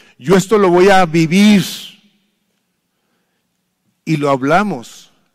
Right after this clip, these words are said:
estamos sembrando en la mente y corazón de las criaturas algo de donde agarrarse.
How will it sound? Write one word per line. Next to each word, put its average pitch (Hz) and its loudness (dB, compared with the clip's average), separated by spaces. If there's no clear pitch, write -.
estamos 185 -4
sembrando 151 -6
en 143 -10
la 123 -8
mente 170 -8
y 185 -12
corazón 143 -12
de 131 -6
las 120 -10
criaturas 127 -10
algo 131 -8
de 135 -6
donde 117 -10
agarrarse. 113 -14